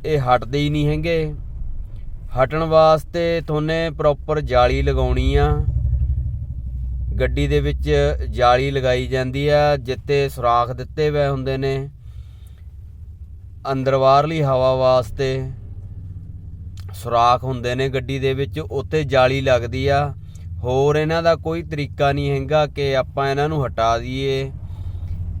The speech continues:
ਪਿਆਜ਼ਾਂ ਦੇ ਵਿੱਚ ਲੌਂਗ ਲਾ ਕੇ ਕਦੇ ਵੀ ਨਹੀਂ ਹਟਦੇ। ਜਿੰਨੀਆਂ ਵੀ ਇਹ ਵੀਡੀਓ ਬਣਾਉਂਦੇ ਨੇ, ਉਹ ਸਾਰੀਆਂ ਫੇਕ ਹੁੰਦੀਆਂ ਨੇ। ਤੁਹਾਨੂੰ ਦਿਖਾਉਂਦੇ ਆ,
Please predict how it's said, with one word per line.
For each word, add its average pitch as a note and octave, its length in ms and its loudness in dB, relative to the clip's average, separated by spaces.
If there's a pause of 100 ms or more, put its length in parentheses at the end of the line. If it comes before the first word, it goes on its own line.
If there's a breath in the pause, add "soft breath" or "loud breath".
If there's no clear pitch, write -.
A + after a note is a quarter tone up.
(120)
ਪਿਆਜ਼ਾਂ C3 500 4
ਦੇ C3+ 140 2
ਵਿੱਚ C3+ 300 -2
ਲੌਂਗ B2 580 0 (920)
ਲਾ B2+ 280 4
ਕੇ B2+ 420 -4 (360)
ਕਦੇ B2+ 280 2
ਵੀ D#3+ 120 -2
ਨਹੀਂ D3+ 160 0
ਹਟਦੇ। C3+ 600 2 (380 loud breath)
ਜਿੰਨੀਆਂ C#3 560 2
ਵੀ D3 140 -2
ਇਹ D#3 140 0
ਵੀਡੀਓ C3 500 0 (460)
ਬਣਾਉਂਦੇ B2 500 0
ਨੇ, C3+ 220 2
ਉਹ G#2+ 240 -2
ਸਾਰੀਆਂ C3+ 400 4
ਫੇਕ A2 320 -2
ਹੁੰਦੀਆਂ B2 520 0
ਨੇ। G2+ 260 2 (720 loud breath)
ਤੁਹਾਨੂੰ B2+ 260 0
ਦਿਖਾਉਂਦੇ C3+ 520 2
ਆ, C3+ 100 2